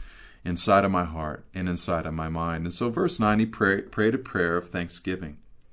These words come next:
Verse ten, "As we pray most earnestly night and day, that we may see you face to face and supply what is lacking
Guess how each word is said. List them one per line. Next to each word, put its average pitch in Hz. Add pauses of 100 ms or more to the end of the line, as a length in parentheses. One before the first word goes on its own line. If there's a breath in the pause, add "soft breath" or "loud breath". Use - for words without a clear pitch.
(340)
Verse 107
ten, 104
"As 101
we 120
pray 117
most 110
earnestly 117
night 107
and 98
day, 104 (640 soft breath)
that 113
we 123
may 117
see 156
you 95
face 139
to 151
face 90
and 101
supply 107
what 92
is 95
lacking 92